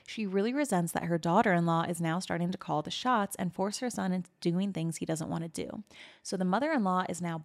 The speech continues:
bad-mouthing the daughter-in-law behind her back. Frankly, it's a little hard to feel sorry for anyone in this scenario. The parents are control freaks, the son is a wimp, and the daughter-in-law is an opportunist.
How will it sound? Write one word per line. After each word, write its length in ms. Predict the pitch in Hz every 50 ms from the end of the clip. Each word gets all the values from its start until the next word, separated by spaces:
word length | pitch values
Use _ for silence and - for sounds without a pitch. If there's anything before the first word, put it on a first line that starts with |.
| _ _
bad-mouthing 640 | - 180 202 240 247 202 180 165 165 - 170 170 160
the 80 | 160
daughter-in-law 720 | 151 - 180 185 208 247 240 202 180 175 170 170 165 165
behind 380 | 160 - 160 - 175 160 165 -
her 80 | 175 165
back. 400 | - - - - - 208 - - - - - - _
Frankly, 480 | _ - 277 311 320 311 - 311 302 294
it's 160 | - - -
a 60 | 196
little 200 | 190 214 254 254
hard 220 | 214 190 185 180
to 40 | 190
feel 200 | 175 - 180 175
sorry 320 | 165 - 175 165 165 165 160
for 140 | - 165 -
anyone 320 | - 165 165 160 156 147 147
in 100 | 147 151
this 120 | 170 -
scenario. 560 | - 180 170 165 165 - - - - - 208 - - - _ -
The 80 | - -
parents 300 | - 175 180 196 208 -
are 80 | 262
control 400 | 262 - 285 254 - 240 226 220
freaks, 460 | 220 - 226 233 233 226 226 - - - -
the 80 | - 180
son 220 | - - 165 165
is 120 | 180 214 247
a 40 | 254
wimp, 360 | 240 233 220 220 220 226 - - - - _ -
and 100 | 185 180
the 60 | 175
daughter-in-law 520 | - 165 160 165 180 190 190 190 185 190
is 100 | 196 190
an 60 | 196
opportunist. 680 | 190 - 165 - 165 165 - - - - - - 208 -